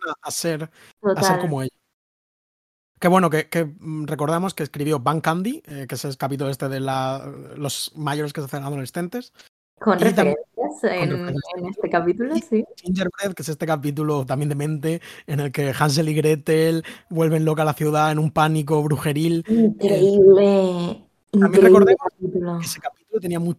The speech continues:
Speaker 1: mucho de, mm, como este, mm, este pánico social a los adolescentes que tiene un
Speaker 2: Mm.
Speaker 1: poco que ver también con, con, con todo el tema de, de Columbine y,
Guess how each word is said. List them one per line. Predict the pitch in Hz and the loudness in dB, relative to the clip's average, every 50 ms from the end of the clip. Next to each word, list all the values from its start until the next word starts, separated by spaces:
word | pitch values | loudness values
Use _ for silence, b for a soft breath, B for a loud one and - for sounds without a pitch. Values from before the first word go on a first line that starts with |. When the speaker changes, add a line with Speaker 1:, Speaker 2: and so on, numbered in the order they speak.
| _ - | _ -4
Speaker 1:
mucho | 185 175 170 160 - 170 165 | -2 -2 -2 -2 -2 -4 -2
de, | 156 151 151 151 151 147 139 | -2 -2 -2 -2 -2 -4 -4
mm, | 139 139 135 131 123 117 - _ _ _ _ _ _ _ _ _ _ _ _ _ _ _ _ _ _ _ | -6 -6 -8 -8 -10 -10 -14 _ _ _ _ _ _ _ _ _ _ _ _ _ _ _ _ _ _ _
como | - 143 143 151 | -8 -6 -4 -4
este, | 143 - 180 143 147 _ - | -2 -2 -4 -4 -6 _ -18
mm, | 156 160 151 143 110 107 - - - | -18 -18 -18 -18 -20 -20 -20 -18 -16
este | 165 - - _ - 165 143 | -14 -14 -10 _ -6 -4 -2
pánico | - 160 165 165 160 160 147 | 0 0 0 0 0 -2 -2
social | - 151 151 165 160 | -2 -2 0 0 0
a | 160 | 0
los | 160 147 147 | 0 0 -2
adolescentes | 160 156 151 147 - 170 165 160 175 165 - | -2 -2 -2 -4 -4 -6 -6 -6 -8 -10 -10
que | - 139 | -10 -10
tiene | 131 147 151 151 | -8 -6 -6 -4
un | 151 131 | -2 0
Speaker 2:
Mm. | |
Speaker 1:
poco | 208 196 139 139 120 | 0 0 0 -2 -6
que | 139 | -8
ver | 135 139 135 131 | -8 -6 -6 -8
también | 139 - - 135 123 | -8 -10 -10 -10 -8
con, | 135 131 131 127 b b b b b b - | -6 -6 -8 -8 b b b b b b -12
con, | - - 135 135 131 131 131 131 131 131 131 - | -8 -8 -6 -6 -4 -6 -6 -6 -8 -8 -10 -12
con | - - 139 135 | -12 -10 -10 -8
todo | 123 - 143 135 | -6 -4 -4 -4
el | 123 - | -4 -4
tema | 143 135 135 131 131 127 | -6 -4 -4 -4 -4 -6
de, | 123 123 123 123 123 123 123 120 120 120 117 117 120 _ _ _ _ - | -6 -6 -6 -6 -6 -6 -6 -6 -6 -6 -8 -10 -10 _ _ _ _ -20
de | 113 110 131 139 139 | -18 -16 -16 -16 -14
Columbine | 139 139 156 196 202 147 127 123 139 147 147 143 139 | -10 -6 -4 -4 -4 -4 -8 -12 -14 -14 -14 -14 -14
y, | 139 139 147 | -14 -16 -14